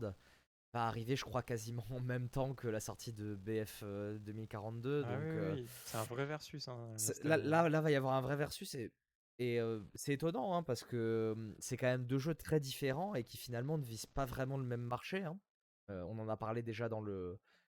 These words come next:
Speaker 1: au final dans le, le Hitmarker, euh, le dernier Hitmarker, parce que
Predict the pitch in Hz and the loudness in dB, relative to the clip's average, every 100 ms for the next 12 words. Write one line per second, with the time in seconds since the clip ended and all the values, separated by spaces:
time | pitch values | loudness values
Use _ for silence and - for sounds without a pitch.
0 | _ _ _ - 110 - 113 120 104 101 | _ _ _ -8 -8 -4 -2 0 -2 -2
1 | 98 95 95 95 92 90 92 101 107 - | -2 -2 -2 -2 -2 -2 -2 -4 -6 -4
2 | 107 92 120 113 107 104 98 95 92 95 | -6 -4 -2 -2 0 -2 -2 -4 -4 -6
3 | 98 95 101 - 110 - 185 - - - | -6 -6 -6 -6 -4 -2 -4 -4 -14 -10
4 | 92 92 90 | -8 -6 -8